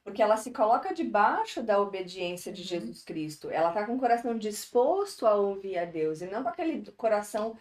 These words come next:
Speaker 1: disposto a brigar contra Deus, e brigar contra Deus, e brigar contra o mundo à sua volta e tudo mais, e fazer as coisas do seu próprio jeito, né?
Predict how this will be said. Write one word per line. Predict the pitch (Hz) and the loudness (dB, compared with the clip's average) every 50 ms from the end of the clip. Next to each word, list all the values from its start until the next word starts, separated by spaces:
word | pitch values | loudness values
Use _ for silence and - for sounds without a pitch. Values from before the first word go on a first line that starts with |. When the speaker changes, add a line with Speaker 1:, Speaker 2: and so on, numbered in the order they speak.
| - - _ _ _ _ | -18 -20 _ _ _ _
Speaker 1:
disposto | - 233 233 - 262 254 254 - | -6 -6 -2 0 0 0 2 2
a | 240 | 2
brigar | 233 220 214 220 208 175 180 175 190 220 247 285 330 330 294 254 262 | 2 2 2 0 -2 -4 -2 2 4 6 6 6 6 4 4 2 -2
contra | - - 185 175 175 180 175 - 170 165 | -6 -6 -6 -6 -6 -6 -6 -4 -2 -2
Deus, | 160 160 160 160 160 165 170 | -2 -2 -4 -6 -6 -6 -8
e | 175 | -10
brigar | 175 180 208 214 208 208 190 185 190 - - | -6 -4 -2 0 2 2 2 2 0 -6 -6
contra | - - 240 233 247 254 269 269 277 269 254 254 - - 170 165 | 0 4 6 6 8 6 6 4 2 0 0 -2 -2 -2 -2 -2
Deus, | 160 151 156 151 151 147 147 156 - | -2 -4 -6 -8 -6 -8 -8 -10 -12
e | 170 | -10
brigar | 165 170 180 180 190 180 185 - - | -8 -6 -2 2 2 2 2 0 -2
contra | - - 220 214 220 240 247 262 277 285 269 277 - 190 185 | 2 4 6 8 8 8 6 6 4 2 -2 -2 0 0 0
o | 185 185 | 0 -2
mundo | 180 180 180 180 175 170 170 - _ _ _ _ _ _ - | -6 -6 -6 -6 -8 -10 -10 -14 _ _ _ _ _ _ -8
à | 175 | -8
sua | 175 - - 185 180 170 | -8 -6 -2 0 0 0
volta | 160 151 156 151 160 175 185 185 180 180 - 156 | 0 0 2 4 6 6 6 6 4 0 -2 -4
e | 156 156 | -4 -4
tudo | 175 170 165 165 | -6 -8 -8 -6
mais, | 160 156 151 - 175 185 180 165 170 | -4 -2 0 0 0 0 0 -2 -6
e | 170 | -6
fazer | 170 175 170 165 175 | -4 -4 -4 -4 -4
as | 170 - | -8 -8
coisas | - 180 170 170 170 | -10 -14 -14 -14 -18
do | 165 _ _ - | -20 _ _ -12
seu | 175 170 | -12 -6
próprio | - 165 170 170 170 - 175 175 | -2 0 0 0 0 -4 -12 -14
jeito, | 165 - 160 156 156 151 - 156 | -8 -6 -6 -6 -6 -8 -12 -14
né? | 160 156 139 151 175 247 269 | -12 -8 -6 -6 -6 -6 -8